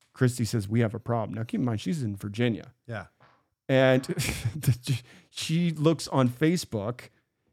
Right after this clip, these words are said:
Speaker 1: and apparently a gentleman wrote on Facebook that his mother, who was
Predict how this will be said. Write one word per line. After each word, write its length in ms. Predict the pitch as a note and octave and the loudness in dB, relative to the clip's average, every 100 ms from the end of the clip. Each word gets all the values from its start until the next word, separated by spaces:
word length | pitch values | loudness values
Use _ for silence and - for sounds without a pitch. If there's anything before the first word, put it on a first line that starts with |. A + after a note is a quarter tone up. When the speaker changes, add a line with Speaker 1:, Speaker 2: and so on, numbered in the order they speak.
| _ _ - | _ _ 2
Speaker 1:
and 560 | A#2+ A#2+ A#2 A2+ A#2 - _ _ _ | 4 6 6 4 0 -10 _ _ _
apparently 560 | B2+ A#2 F3 F#3+ D3 B2+ | -6 0 2 2 2 0
a 80 | B2 | 2
gentleman 440 | B2 D#3+ E3+ C3 | 2 4 4 4
wrote 260 | B2 B2 B2+ | 4 2 2
on 160 | A#2 | -2
Facebook 420 | A2 C3 B2 A#2 G2+ | 0 -2 -2 -4 -2
that 120 | A#2+ | 0
his 140 | G#2+ | 0
mother, 360 | A2 A#2+ C3 D#3 | 2 2 4 2
who 120 | C#3+ | 2
was 160 | C3+ | -2